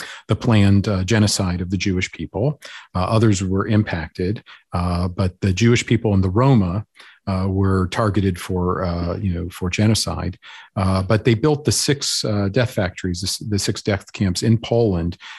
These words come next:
And during the March of the Living, uh, the actual march itself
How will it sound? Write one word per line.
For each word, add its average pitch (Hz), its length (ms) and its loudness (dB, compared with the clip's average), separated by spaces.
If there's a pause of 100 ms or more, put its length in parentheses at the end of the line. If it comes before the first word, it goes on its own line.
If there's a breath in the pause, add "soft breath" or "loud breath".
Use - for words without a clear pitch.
(160 loud breath)
And 117 160 4
during 151 180 6
the 147 80 6
March 131 280 2
of 110 100 0
the 127 80 0
Living, 113 580 2
uh, 107 160 -2
the 113 220 -2
actual 123 380 0
march 120 480 4
itself 101 500 -2